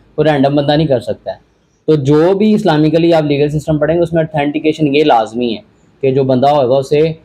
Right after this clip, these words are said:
अ, लैंग-, अ, अरबिक language का knowledge होगा, Quran का नॉलेज होगा, Sunnah का नॉलेज होगा, हदीस का नॉलेज होगा, then वो कर सकता है इसमें, ठीक है। तो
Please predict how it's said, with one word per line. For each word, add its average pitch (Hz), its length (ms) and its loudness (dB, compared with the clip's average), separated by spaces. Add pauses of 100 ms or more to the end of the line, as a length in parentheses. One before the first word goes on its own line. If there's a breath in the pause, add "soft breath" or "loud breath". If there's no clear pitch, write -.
(240)
अ, 117 300 2
लैंग-, 135 380 2
अ, 127 100 2
अरबिक 131 560 2
language 135 380 0
का 151 120 0
knowledge 139 380 0
होगा, 131 480 2
Quran 123 380 -2
का 135 100 0
नॉलेज 123 340 -4
होगा, 120 340 0
Sunnah 120 340 -6
का 127 100 -2
नॉलेज 120 300 -2
होगा, 117 360 0
हदीस 117 280 -2
का 117 100 -4
नॉलेज 110 380 -2
होगा, 113 340 0
then 156 200 2
वो 160 140 0
कर 110 160 -2
सकता - 280 -18
है - 60 -20
इसमें, - 280 -20
ठीक 123 140 -2
है। - 340 -4 (520 soft breath)
तो 139 480 2